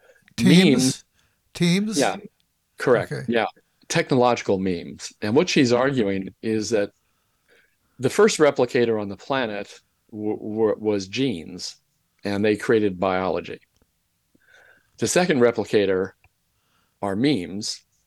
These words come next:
Speaker 2: that hop from brain to brain, and that creates culture.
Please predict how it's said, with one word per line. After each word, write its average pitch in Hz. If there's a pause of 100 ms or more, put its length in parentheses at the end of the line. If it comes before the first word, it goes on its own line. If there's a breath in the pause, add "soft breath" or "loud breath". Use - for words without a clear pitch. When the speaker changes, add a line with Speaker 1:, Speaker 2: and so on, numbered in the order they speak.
(280)
Speaker 2:
that 98
hop 117
from 104
brain 98
to 92
brain, 87
and 101
that 107
creates - (240)
culture. -